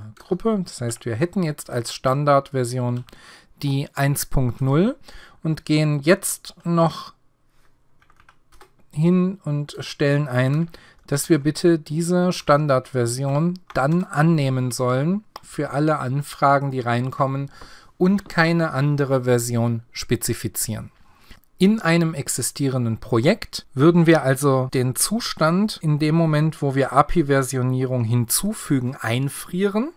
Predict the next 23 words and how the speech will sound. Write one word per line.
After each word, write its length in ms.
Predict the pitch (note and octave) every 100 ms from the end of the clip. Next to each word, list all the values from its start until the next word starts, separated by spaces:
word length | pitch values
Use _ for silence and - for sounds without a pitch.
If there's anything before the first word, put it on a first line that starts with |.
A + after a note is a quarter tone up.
| _ _
würden 460 | D3 D3 D3+ D3 D3
sagen, 440 | C#3+ C3+ C#3+ C#3+
das 240 | C#3 D3+ F3+
ist 180 | -
jetzt 380 | D#3+ D#3+ - -
beispielsweise 920 | C3 D3 - D#3 C#3+ - C3+ C3 C#3
unsere 640 | B2+ B2+ D3+ C#3 C3 B2 A#2+
eins 320 | A#2 A#2 -
Punkt 420 | - A#2 A2 -
null. 240 | E3+ D4 - - - -
Ab 260 | G#3 - -
der 120 | F3+
kommenden 600 | E3+ - E3+ E3 D#3 D3
Version 640 | C3+ C3 B2 C3+ C3+ C3 B2+
müssen 360 | D#3+ - E3+
alle 300 | D3+ C#3 C3+
Clients 560 | - C3+ A#2+ B2 B2+ -
bitte 320 | - - B2
die 140 | A#2
Version 500 | A2+ A2 A2 A2 A2
spezifizieren, 1120 | G#2+ - D3 - C3+ - A2 - D#3 F3+ G#3+ C4 -
ganz 300 | - C#3 E3+
explizit. 880 | D3 C3+ - - A#2 - G3+ - -